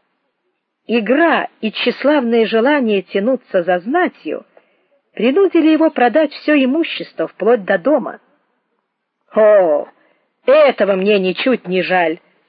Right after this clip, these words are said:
заметил Дон Антонио. "Он и в бедности остался таким же хлыщом,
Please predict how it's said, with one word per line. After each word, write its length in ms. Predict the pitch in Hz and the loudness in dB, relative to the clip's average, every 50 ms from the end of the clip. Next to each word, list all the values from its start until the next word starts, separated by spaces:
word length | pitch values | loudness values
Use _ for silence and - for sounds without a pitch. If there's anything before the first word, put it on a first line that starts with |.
| _ _ _ _ _ _ _ - - - | _ _ _ _ _ _ _ -18 -8 -2
заметил 460 | - 208 190 190 185 175 - 202 180 175 | -2 0 0 0 -2 -2 -2 -2 -2 0
Дон 220 | 180 196 185 190 | -2 -2 0 0
Антонио. 640 | 185 185 180 - - 190 170 160 160 160 165 185 - _ _ _ _ _ _ _ _ _ _ _ _ _ _ _ _ | -2 -2 -2 -2 0 0 0 0 -2 -6 -8 -8 -12 _ _ _ _ _ _ _ _ _ _ _ _ _ _ _ _
"Он 200 | - 226 262 269 | 0 2 4 4
и 80 | 269 254 | 2 0
в 60 | 208 | 0
бедности 560 | 208 254 339 339 226 208 202 180 - - - | 0 2 2 2 2 0 -2 -4 -2 -2 -2
остался 560 | 208 190 - - - 226 214 196 - - 208 | -2 -2 -2 -2 0 2 2 2 0 -2 -4
таким 340 | 190 - 202 175 - 233 202 | -2 0 -2 -2 -2 -4 -2
же 140 | - 190 190 | -2 -4 -4
хлыщом, 760 | - - 185 185 160 - - - - 226 233 277 294 285 | -4 -6 -6 -6 -6 -8 -10 -6 -2 0 0 0 0 -2